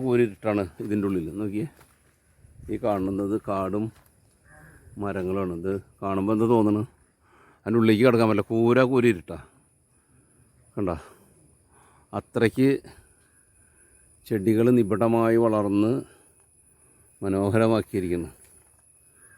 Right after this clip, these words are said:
കണ്ട, അതിൻ്റെ ഉള്ളിൽ കു-, ഇരു-,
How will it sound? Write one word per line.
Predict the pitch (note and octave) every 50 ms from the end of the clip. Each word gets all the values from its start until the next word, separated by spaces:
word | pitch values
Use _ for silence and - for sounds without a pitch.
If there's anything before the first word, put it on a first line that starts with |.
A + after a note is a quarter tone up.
| _ _ _ _ _ _ _ _ _ _ _ _ _ _ -
കണ്ട, | F2+ F#2 E2+ D#2 - - _ _ _ _ _ _ _ _ _ _ _ _ _ _ _ _ _ _ _ _ _ _ _ _ _ _
അതിൻ്റെ | - A#2+ A#2 A2+
ഉള്ളിൽ | C3 A#2+ C3 C#3 - -
കു-, | A#2 - - - B2
ഇരു-, | A2+ A2+ A2+